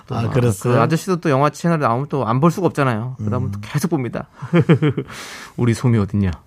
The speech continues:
Speaker 2: 원빈 씨는 진짜 보고 싶다. 못 본 지
Speaker 1: 그렇습니다.
Speaker 2: 한참 됐죠?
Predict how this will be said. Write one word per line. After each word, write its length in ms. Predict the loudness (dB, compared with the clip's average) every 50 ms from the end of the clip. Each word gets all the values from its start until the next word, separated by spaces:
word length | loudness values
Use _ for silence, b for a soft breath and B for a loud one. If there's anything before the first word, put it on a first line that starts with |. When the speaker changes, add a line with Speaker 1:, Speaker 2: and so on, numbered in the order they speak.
| _ B B B B B B B B -12 -12 -12 -14 -16 -16 _ -16 -16 -16 _ -18 -18 -18 -18 -18 -18 -18 _ _ -20 -20 _ _ _ _ _ _ B B B B B B B B B
Speaker 2:
원빈 240 | 4 6 6 6 6
씨는 220 | 6 4 2 2
진짜 180 | 2 2 2 2
보고 220 | 2 2 2 0
싶다. 260 | 0 0 -2 -4 -4
못 160 | -2 -2 -2 0
본 140 | 0 2
지 60 | 2 2
Speaker 1:
그렇습니다. 40 |
Speaker 2:
한참 220 | 2 2 2 2 2
됐죠? 320 | 0 -2 -2 -4 -4 -6